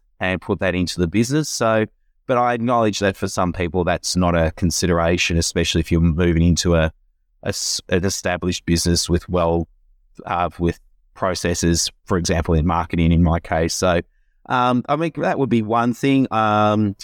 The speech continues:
yeah, I mean, and I know that's a big thing for some people, losing that creative control and having a boss and things like that. And dare I say it, having to, uh, put down the ego, for lack of a better word, and, um, and submit to someone else. Like, that's a big thing for a lot of people. So, um,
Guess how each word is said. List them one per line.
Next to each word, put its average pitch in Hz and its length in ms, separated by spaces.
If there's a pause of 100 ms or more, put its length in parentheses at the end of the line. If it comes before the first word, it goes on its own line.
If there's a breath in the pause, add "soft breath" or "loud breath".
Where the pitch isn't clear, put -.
(340)
yeah, 135 340
I 120 40
mean, 123 240
and 117 140
I 123 140
know 135 180
that's 110 180
a 104 60
big 92 320
thing 90 240
for 90 100
some 92 260
people, 98 320
losing 95 260
that 92 120
creative 90 400
control 90 600
and 87 120
having 90 240
a 90 60
boss 90 400
and 90 120
things 92 280
like 87 180
that. 92 240
And 87 260 (280)
dare 123 180
I 120 60
say 113 260
it, 104 60
having 117 400
to, 107 320
uh, 101 480 (500)
put 123 200
down 117 240
the 113 80
ego, 131 480
for 127 180
lack 127 200
of 131 40
a 123 60
better 123 180
word, 143 320
and, 120 260
um, 113 540
and 110 180
submit 113 340
to 117 100
someone 113 340
else. 135 300
Like, 104 100
that's 104 220
a 98 40
big 101 360
thing 104 200
for 101 120
a 101 40
lot 107 140
of 101 80
people. 127 420
So, 101 440
um, 101 360